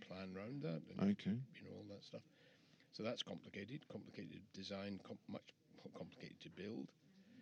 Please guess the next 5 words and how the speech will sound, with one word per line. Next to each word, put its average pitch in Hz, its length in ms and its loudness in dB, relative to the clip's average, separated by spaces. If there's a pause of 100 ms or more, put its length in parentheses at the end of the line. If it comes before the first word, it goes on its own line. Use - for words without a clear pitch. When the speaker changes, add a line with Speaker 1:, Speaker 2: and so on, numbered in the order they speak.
(340)
Speaker 1:
to - 80 -14
keep - 200 -2 (720)
people - 220 -6
moving. 107 420 0 (420)
And, 104 400 4